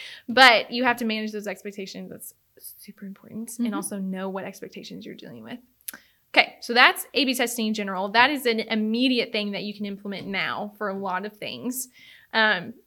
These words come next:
Speaker 1: consistency is also really important. It's a key takeaway out of this episode.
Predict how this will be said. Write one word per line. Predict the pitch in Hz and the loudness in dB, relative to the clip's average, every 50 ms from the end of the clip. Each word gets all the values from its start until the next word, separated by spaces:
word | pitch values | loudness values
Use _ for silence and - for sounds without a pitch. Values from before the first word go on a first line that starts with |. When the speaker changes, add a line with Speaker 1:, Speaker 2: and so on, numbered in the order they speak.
| _ _ - | _ _ 0
Speaker 1:
consistency | - 311 277 - 320 311 349 381 381 370 370 370 | 2 2 2 2 2 0 0 -2 0 2 2 2
is | 330 285 | 4 4
also | 247 214 214 214 220 | 2 2 0 0 -4
really | 208 202 202 - 175 208 | -4 -4 -4 -4 -4 -4
important. | 196 208 202 202 196 185 117 226 | -4 -4 -4 -4 -6 -4 -4 -6
It's | 233 233 | -4 -4
a | 277 | -4
key | 233 - - 220 226 | -4 -4 -6 -6 -6
takeaway | 208 220 160 165 - 180 180 170 | -4 -4 -6 -8 -6 -6 -4 -2
out | 175 135 127 | 0 -2 -2
of | - - | -4 -4
this | 147 - 214 - - | -6 -8 -6 -6 -6
episode. | 214 202 208 - - 220 202 190 202 202 220 | -6 -6 -6 -4 -2 0 0 0 0 -2 -4